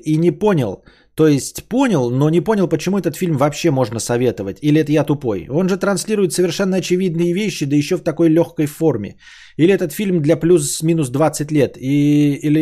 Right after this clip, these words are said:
я все-таки ту-, я тупой? Нет, это все-таки правильно, действительно, твое мнение нормальное. А, скорее всего, он такой же, как, э, в моих представлениях, э, все стандартные, э, книжки,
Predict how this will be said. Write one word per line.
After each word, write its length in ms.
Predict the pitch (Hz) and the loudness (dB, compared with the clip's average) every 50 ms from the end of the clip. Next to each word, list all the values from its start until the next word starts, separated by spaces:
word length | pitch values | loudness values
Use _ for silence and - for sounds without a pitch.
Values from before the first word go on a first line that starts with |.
| 156 156 147 | 2 2 2
я 180 | 147 156 156 | 2 2 0
все-таки 340 | 147 - 160 139 139 - 147 | 0 -2 -6 -6 -4 -4 -4
ту-, 120 | 135 143 147 | -2 0 -2
я 100 | 143 - | 0 0
тупой? 380 | 156 143 143 143 110 92 - - - - - - _ | -2 -2 -2 -4 -4 -4 -6 -12 -20 -20 -20 -12 _
Нет, 340 | 240 285 262 190 143 - 226 | 0 2 2 2 2 2 0
это 180 | 226 240 - - | 0 0 0 0
все-таки 300 | - 240 202 - - 190 | 0 -2 -2 -2 -6 -4
правильно, 460 | - 247 226 175 131 120 113 113 104 | 0 2 4 4 4 2 0 -4 -8
действительно, 500 | 113 143 - - 170 156 139 113 113 - | -8 -10 -4 -4 -2 -2 -2 -6 -6 -4
твое 220 | 127 139 147 151 | 0 0 2 2
мнение 280 | 147 156 160 151 156 156 | 0 0 -2 -2 -2 -2
нормальное. 640 | 156 160 165 175 214 226 214 202 175 147 131 117 - - - - - - - _ _ 135 | 0 0 0 2 2 0 0 0 0 -2 -2 -6 -8 -14 -20 -20 -20 -20 -20 _ _ -10
А, 520 | 135 127 131 131 131 127 123 123 123 123 120 | -6 -4 -2 -2 -2 0 -2 -2 -2 -4 -4
скорее 340 | - - 196 214 254 269 | -2 -2 0 0 2 0
всего, 260 | 208 - - 233 240 226 | 0 -2 0 2 2 2
он 100 | 214 196 | 2 0
такой 260 | 196 185 - 226 196 | -2 0 0 0 0
же, 120 | 165 175 | 0 0
как, 260 | 147 185 160 147 - | 0 -2 -2 -2 0
э, 40 | 160 | 2
в 640 | 160 151 147 143 143 143 143 143 139 135 - - 117 | 2 4 4 2 2 0 0 0 -2 -2 -4 -6 -4
моих 320 | 120 160 165 165 151 143 - | 0 2 2 2 0 0 -4
представлениях, 880 | - 127 117 - - 156 147 156 208 240 226 208 180 151 127 - - | -6 -6 -6 -4 -2 0 0 0 0 -2 -2 -2 -2 -4 -4 -6 -4
э, 160 | 139 135 131 127 - | -2 0 0 -2 -2
все 360 | - - - 170 175 185 175 | -8 -4 2 2 4 4 2
стандартные, 840 | 151 - - 135 131 127 120 147 151 143 - 139 135 127 120 110 - - - - - - _ _ - | 0 -2 -4 -4 -2 0 0 0 0 -2 -4 -8 -8 -8 -8 -10 -12 -16 -20 -20 -20 -20 _ _ -18
э, 520 | 131 123 117 117 117 117 117 113 113 113 110 117 - | -14 -10 -8 -6 -6 -6 -6 -6 -8 -10 -10 -8 -4
книжки, 640 | 139 143 160 180 175 - - 165 156 147 - | 0 0 0 0 -2 -2 0 2 2 2 0